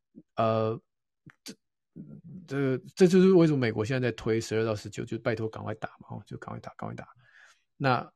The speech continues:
刚才提到台湾的状况，我并不是反对十二到十九岁的年-，年轻人打，就如同刚刚许，许，许，这个许修平医师也跟我讲，跟我们意见是，意见是一致，不是说他们不需要打，而是真正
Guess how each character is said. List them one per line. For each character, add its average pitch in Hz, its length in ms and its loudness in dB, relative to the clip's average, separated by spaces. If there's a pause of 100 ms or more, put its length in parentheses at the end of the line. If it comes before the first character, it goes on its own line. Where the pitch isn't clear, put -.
(120)
刚 156 160 2
才 131 160 2
提 113 160 -2
到 131 100 4
台 117 200 0
湾 117 120 0
的 113 80 -4
状 110 240 -4
况， 107 200 -8
我 104 100 -6
并 131 180 -4
不 117 80 -10
是 123 120 -8
反 107 260 -8
对 120 180 -2
十 110 140 -6
二 107 80 -2
到 110 100 -2
十 107 160 -10
九 104 140 -6
岁 113 140 -8
的 110 200 -10 (200)
年-， 113 260 -12
年 107 160 -6
轻 117 100 -6
人 104 240 -6
打， - 240 -12 (300)
就 139 120 -4
如 120 180 -4
同 110 180 -4
刚 113 140 -2
刚 120 100 -4
许， 110 140 -8
许， - 260 -12
许， - 240 -16
这 117 120 -8
个 107 140 -2
许 104 140 -12
修 113 140 -8
平 110 160 -6
医 107 40 -6
师 107 140 -8
也 107 80 -6
跟 110 160 -6
我 104 80 -6
讲， 110 260 -12
跟 113 120 -6
我 113 80 -4
们 104 200 -8 (160)
意 117 100 -10
见 110 200 -10
是， 107 140 -12
意 127 100 -4
见 117 180 -4
是 110 100 -8
一 110 80 -6
致， 110 80 -8
不 143 120 -8
是 165 140 -6
说 160 120 0
他 151 80 2
们 135 120 -6
不 127 120 -10
需 120 160 -6
要 107 160 2
打， - 220 -2
而 117 80 -4
是 131 160 -8 (440)
真 175 180 2
正 151 220 2